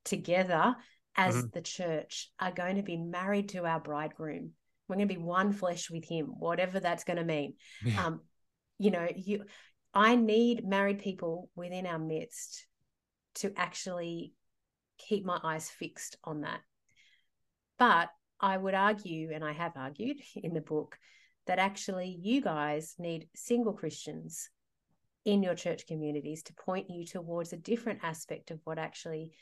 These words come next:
Speaker 1: it is going to look like for us to live as embodied,
Speaker 2: Hmm.
Speaker 1: resurrected people in the new creation, which is that you guys won't be husbands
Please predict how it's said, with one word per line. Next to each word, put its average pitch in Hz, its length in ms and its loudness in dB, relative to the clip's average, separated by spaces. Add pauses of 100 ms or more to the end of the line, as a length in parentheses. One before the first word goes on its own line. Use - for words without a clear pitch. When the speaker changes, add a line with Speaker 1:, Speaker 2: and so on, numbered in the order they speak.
(220)
Speaker 1:
it 170 100 -6
is 165 120 -4
going 156 260 -4
to 151 80 -2
look 170 220 -4
like 160 200 -4
for 160 160 -6
us 160 220 -6
to 160 180 -8 (120)
live 165 320 -4
as 151 320 -4
embodied, 165 720 -2
Speaker 2:
Hmm. 156 80 -14 (120)
Speaker 1:
resurrected 165 680 -2
people 156 380 -4
in 156 160 -6
the 151 60 -2
new 151 160 -4
creation, 151 580 -4 (400)
which 208 300 2
is 220 260 4
that 196 220 2 (280)
you 226 300 6
guys 262 360 6
won't 214 440 2
be 170 440 -4 (200)
husbands 180 640 2